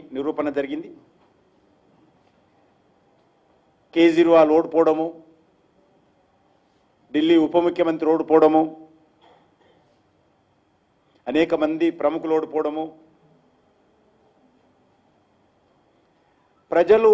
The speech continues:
ఒకసారి డిసైడ్ అయితే అది అరవింద్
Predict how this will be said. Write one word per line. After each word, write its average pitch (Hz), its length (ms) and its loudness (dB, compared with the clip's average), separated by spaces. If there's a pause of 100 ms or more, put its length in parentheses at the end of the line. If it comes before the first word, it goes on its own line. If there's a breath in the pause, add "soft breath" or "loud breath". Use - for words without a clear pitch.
ఒకసారి 202 520 6 (920)
డిసైడ్ 214 400 2
అయితే 170 240 0 (1800)
అది 151 240 -2
అరవింద్ 151 320 -4